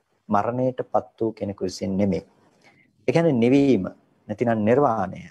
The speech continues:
ලබන්නට පුළුවන්කම තියෙන්නේ මේ ඇවුලුණු ලෝකයේ තුල ජීවත් වෙන කෙනෙක් එයින් මිදී ලබන නිවීමක් හැටියට. ඒ නිසා මේ නිවීම ලබන්නට ඔබට මට අපි හැම දෙනාටම පුළුවන්කම තියෙනවා.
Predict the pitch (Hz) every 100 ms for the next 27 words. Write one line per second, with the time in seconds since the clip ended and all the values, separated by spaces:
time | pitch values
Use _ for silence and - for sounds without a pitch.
0 | _ 110 110 131 131 123 - 110 117 113
1 | - 104 101 101 95 95 147 - _ _
2 | - 110 110 - 113 135 151 147 113 107
3 | 113 110 120 117 - 113 104 98 120 131
4 | - - 95 - 92 113 - _ _ 117
5 | 120 123 104 104 113 143 135 110 107 104
6 | 113 - _ _ 107 101 95 95 - 120
7 | - 69 - - _ _ _ - - _
8 | _ - 170 175 185 147 127 123 143 156
9 | 131 110 127 127 117 113 160 160 110 117
10 | 113 131 - 107 104 120 123 - 104 110
11 | 107 113 123 107 92 95 104 120 107 104
12 | 101 95 95 95 - 73 -